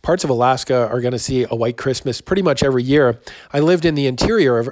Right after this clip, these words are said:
of Alaska for three years, and the local climatologist there used to say they have a hundred percent chance historically of a white Halloween. <laughs> We're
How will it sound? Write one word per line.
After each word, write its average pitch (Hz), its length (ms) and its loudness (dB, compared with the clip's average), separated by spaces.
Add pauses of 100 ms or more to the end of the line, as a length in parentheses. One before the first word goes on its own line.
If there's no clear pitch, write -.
of 135 100 -2
Alaska 117 500 -2
for 117 140 -4
three 143 280 -2
years, 135 460 2
and 135 240 -4
the 131 80 0
local 151 300 0
climatologist 143 720 0
there 147 200 2
used 131 240 -4
to 127 80 -6
say 127 340 0 (400)
they 143 100 0
have 151 200 2
a 135 60 4
hundred 170 240 0
percent 139 380 -2
chance 127 520 -2
historically 127 840 -2 (560)
of 147 120 2
a 135 80 4
white 135 300 2
Halloween. 127 720 -2 (280)
<laughs> 160 280 -4
We're 160 120 2